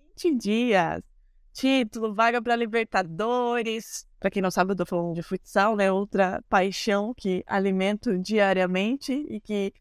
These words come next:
também me alimenta, né? Porque é daí que eu tiro forças nessa cidade, porque o esporte, né? Enfim, tem o vôlei também que tá muito bem. É, mas eu tô muito feliz, né? Inclusive, estou falando depois de algumas horas, umas,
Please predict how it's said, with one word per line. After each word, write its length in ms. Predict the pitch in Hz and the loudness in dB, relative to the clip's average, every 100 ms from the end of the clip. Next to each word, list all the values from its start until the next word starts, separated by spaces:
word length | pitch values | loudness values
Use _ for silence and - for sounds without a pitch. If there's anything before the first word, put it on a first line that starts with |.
| _ _ | _ _
também 300 | - 330 277 | 0 2 4
me 80 | 302 | 2
alimenta, 460 | 277 254 240 269 226 | 2 0 -2 -2 -4
né? 80 | 233 | -4
Porque 180 | - | -4
é 80 | 214 | 0
daí 300 | 202 190 214 | 2 2 0
que 100 | - | -4
eu 60 | 233 | -6
tiro 240 | - 220 | -4 -6
forças 480 | - 240 302 320 254 | 0 0 2 -2 -2
nessa 220 | 202 220 | -4 -4
cidade, 600 | - 185 196 240 240 233 - _ _ - | -8 2 4 6 4 -2 -4 _ _ -10
porque 160 | 180 | -2
o 20 | |
esporte, 560 | 180 - 196 202 220 - | -2 0 2 4 2 0
né? 180 | 202 277 - _ _ - | 2 0 -2 _ _ -18
Enfim, 260 | 208 202 165 | -6 -4 0
tem 140 | 214 | 0
o 60 | 214 | 2
vôlei 260 | 220 190 | 2 2
também 220 | 185 185 | 0 -4
que 40 | 185 | -2
tá 80 | 190 | -4
muito 240 | 175 170 | -4 -4
bem. 400 | 175 185 208 220 - _ _ | -2 0 0 -4 -10 _ _
É, 480 | - 180 180 175 175 - | -4 -2 0 0 -2 -4
mas 140 | 208 | -2
eu 60 | 277 | -2
tô 100 | 226 | 0
muito 200 | 453 - | 0 0
feliz, 360 | 523 359 262 | 0 2 0
né? 140 | 196 190 | -2 -4
Inclusive, 380 | 208 190 185 254 | -4 -2 -2 -2
estou 220 | - 240 | -2 -2
falando 460 | - 214 202 262 | 2 2 2 0
depois 360 | 302 269 247 269 | -2 -2 0 0
de 80 | 277 | 0
algumas 460 | 262 254 359 269 | -2 0 0 2
horas, 600 | 208 214 302 440 453 - - _ | 4 4 4 0 -4 -10 -20 _
umas, 240 | 233 220 | -4 -4